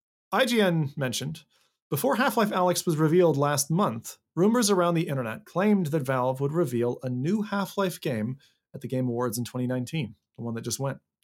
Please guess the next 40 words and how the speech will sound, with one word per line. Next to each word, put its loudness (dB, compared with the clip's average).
One 2
of 4
the 4
rumors 2
was -2
based 2
on 0
a 0
supposed -2
conversation -2
between -4
a -2
development -2
team -2
at -8
Valve -4
and -6
Game -4
Awards -4
host -8
Jeff -8
Knightley. -10
Valve 2
then 2
tweeted, 0
um, -4
"We're 4
sorry 2
to 2
say 2
Half-Life 0
Alyx -2
won't -2
be 0
shown -2
at -4
the -4
Game 2
Awards 0
tonight. -6